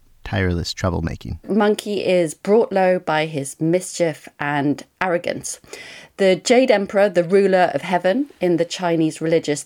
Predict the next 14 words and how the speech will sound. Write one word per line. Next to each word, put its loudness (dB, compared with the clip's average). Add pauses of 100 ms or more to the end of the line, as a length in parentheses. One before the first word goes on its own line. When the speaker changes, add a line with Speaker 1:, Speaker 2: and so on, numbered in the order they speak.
Speaker 2:
Taoist 0
universe, -4 (420)
tries 2
to 2
bring 0
him 2
to -6
heel 0
by -2
inviting -2
him 0
to -10
heaven 0
and 2